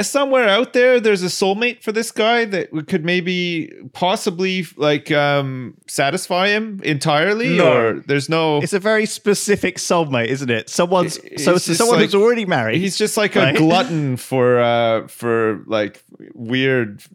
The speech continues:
Speaker 1: degenerate activity. Like, he just
Speaker 2: He was,
Speaker 1: is
Speaker 2: he was just a, he was an odd guy, and he had a a lot of, he, he would get into hobbies very intently.
Speaker 1: Right.
Speaker 2: So I think he's just a very compulsive person. So
Speaker 1: Right.
Speaker 2: he would be like,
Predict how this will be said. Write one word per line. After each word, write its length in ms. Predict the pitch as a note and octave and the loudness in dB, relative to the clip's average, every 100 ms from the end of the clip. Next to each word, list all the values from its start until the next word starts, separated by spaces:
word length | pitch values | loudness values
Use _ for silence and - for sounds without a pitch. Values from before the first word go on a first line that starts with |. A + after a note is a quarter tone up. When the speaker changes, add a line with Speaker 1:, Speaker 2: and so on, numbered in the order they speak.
| G2 | -8
Speaker 1:
degenerate 640 | B2 G2+ B2 B2 B2 A2 - | -8 -4 -2 -2 0 -2 -2
activity. 680 | A2 A2 - A#2+ G#2 D2+ D2+ | -4 -2 -6 -4 -4 -6 -8
Like, 260 | D#2+ E2+ | -8 -8
he 100 | F#2+ | -8
just 200 | F2+ - | -8 -2
Speaker 2:
He 60 | B3 | 0
was, 160 | C#4 A#3 | 2 0
Speaker 1:
is 80 | |
Speaker 2:
he 80 | A3+ | 0
was 220 | A#3 B3 | 2 0
just 180 | A#3 G#3 | 0 0
a, 160 | G3+ F3+ | -2 -2
he 100 | E3+ | -2
was 160 | F#3 F#3 | -2 0
an 120 | F3 | 0
odd 200 | E3+ D#3 | 0 0
guy, 400 | C3+ B2 A#2 - - | 0 -2 -2 -8 -8
and 120 | D3 | -6
he 80 | D3+ | -4
had 160 | D#3+ D3+ | -4 -2
a 80 | C#3+ | 0
a 40 | |
lot 80 | C#3 | -2
of, 180 | B2+ - _ | -4 -12 _
he, 160 | C#3+ E3 | -4 0
he 100 | G3 | 0
would 140 | G3 | 0
get 140 | G3 G3 | -2 -2
into 200 | F#3 F3 | -2 -2
hobbies 360 | F3 D#3+ D3 | -2 -2 -6
very 280 | C3+ D3+ D3+ | -2 0 0
intently. 600 | C#3 C3+ C#3 B2+ - - - | -2 -6 -6 -8 -10 -14 -12
Speaker 1:
Right. 260 | F#2+ A2 G2+ | -4 -2 0
Speaker 2:
So 220 | D#3+ D3 - | 0 -2 -2
I 80 | - | -2
think 160 | G#3+ | 0
he's 120 | G3+ | 0
just 140 | F#3 F3+ | -2 -4
a 40 | |
very 180 | D#3+ D#3+ | -2 -2
compulsive 640 | C#3 D3 - C#3 C3 B2+ A#2 | -2 -8 -4 -4 -4 -10 -8
person. 440 | C#3 A#2+ - - | -6 -6 -6 -2
So 80 | G#2 | 0
Speaker 1:
Right. 80 | - | 2
Speaker 2:
he 80 | G#3+ | 0
would 100 | D#3+ | 0
be 100 | E3 | 0
like, 240 | D3 C3+ | 0 -2